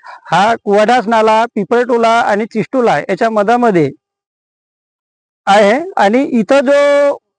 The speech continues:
आपला जो रस्ता, जो पाटबंधारा बनलेला आहे, हा कमीत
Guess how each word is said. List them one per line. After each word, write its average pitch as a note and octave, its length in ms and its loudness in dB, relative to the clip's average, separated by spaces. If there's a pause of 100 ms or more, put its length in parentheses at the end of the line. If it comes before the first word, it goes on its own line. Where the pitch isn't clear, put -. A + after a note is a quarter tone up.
(100)
आपला B3+ 260 -2
जो C4 100 -2 (220)
रस्ता, A3 280 -2
जो C#4 220 0
पाटबंधारा B3+ 640 0
बनलेला B3+ 400 0
आहे, D#3 240 -2 (220)
हा B3+ 640 2
कमीत A#3+ 200 -2